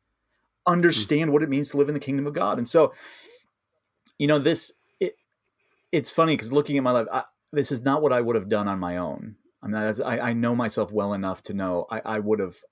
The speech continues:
Speaker 1: I would have gone to my strength, and the Lord simply did not let me. He, he pushed me into my weakness where now, um,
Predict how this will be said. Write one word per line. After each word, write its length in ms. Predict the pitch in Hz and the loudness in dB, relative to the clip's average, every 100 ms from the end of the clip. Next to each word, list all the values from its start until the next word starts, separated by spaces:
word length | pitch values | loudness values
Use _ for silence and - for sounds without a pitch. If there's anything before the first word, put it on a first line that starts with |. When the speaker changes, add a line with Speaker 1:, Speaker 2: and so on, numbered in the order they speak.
| - | -10
Speaker 1:
I 120 | 107 | -6
would 240 | 107 113 123 | -2 -2 -2
have 160 | 113 | -4
gone 320 | 110 107 107 | -2 -2 -2
to 180 | 101 - | -6 -8
my 140 | 95 90 | -8 -8
strength, 540 | - - - _ - _ _ _ _ _ _ _ _ _ | -10 -12 -14 _ -20 _ _ _ _ _ _ _ _ _
and 100 | 110 | -4
the 60 | 107 | 0
Lord 160 | 110 107 | 0 -2
simply 320 | - 104 104 | -6 -4 -6
did 160 | 95 90 | -6 -6
not 200 | 82 73 | -6 -6
let 200 | - - | -8 -14
me. 160 | - - _ _ _ 226 _ _ | -20 -20 _ _ _ -20 _ _
He, 220 | _ 117 | _ -8
he 180 | 110 113 - | -6 -8 -10
pushed 420 | - 131 - 127 | -10 -8 -6 -6
me 200 | 117 110 | -4 -4
into 160 | 104 | -6
my 160 | 92 90 | -6 -6
weakness 600 | 90 90 92 85 - - | -8 -10 -12 -12 -12 -14
where 220 | 123 101 95 | -6 -6 -4
now, 640 | 95 101 98 92 90 87 _ _ _ _ _ _ - | -6 -4 -4 -4 -4 -6 _ _ _ _ _ _ -10
um, 560 | 98 90 85 82 101 | -6 -6 -6 -10 -14